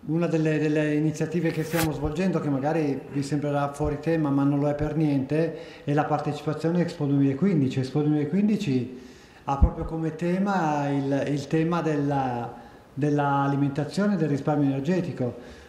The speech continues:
Quello è un, è un momento in cui sicuramente il vending può presentarsi al mondo in modo diverso e può dimostrare quei venti assessori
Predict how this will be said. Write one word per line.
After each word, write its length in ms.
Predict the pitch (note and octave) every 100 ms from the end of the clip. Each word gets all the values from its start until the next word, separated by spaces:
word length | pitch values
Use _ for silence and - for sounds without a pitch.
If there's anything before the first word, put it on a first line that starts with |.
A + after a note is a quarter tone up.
| -
Quello 420 | - G#3 G#3 D#3+
è 100 | D#3
un, 520 | D#3 D#3 D#3+ D#3+ D#3 -
è 100 | D#3
un 140 | F3
momento 440 | F3 F3 G3+ G3
in 100 | G#3
cui 160 | F3 F3
sicuramente 680 | - D#3+ E3 E3+ G#3+ A3 F#3+
il 480 | D#3+ B2 - D#3 D3
vending 600 | E3+ E3+ E3+ E3+ E3+ D#3
può 180 | D#3 E3
presentarsi 1000 | D3 D3+ D#3 D#3+ D#3 D3+ - D#3 D3+ D3 - - - -
al 580 | C3 D3 D3+ D3+ D3+ C#3+
mondo 840 | E3 F3 E3+ E3 D#3+ E3+ E3+ - - - -
in 320 | - D#3+ E3 E3
modo 280 | E3+ E3
diverso 520 | D#3+ E3+ E3+ F3+ F3 G#3
e 40 |
può 140 | E3
dimostrare 720 | D3 D#3+ D#3 - F3+ E3 D3+
quei 180 | C#3+ D3+
venti 340 | D3 F3+ - D3+
assessori 960 | C#3 - E3+ - E3+ D#3 D#3 F3 F#3+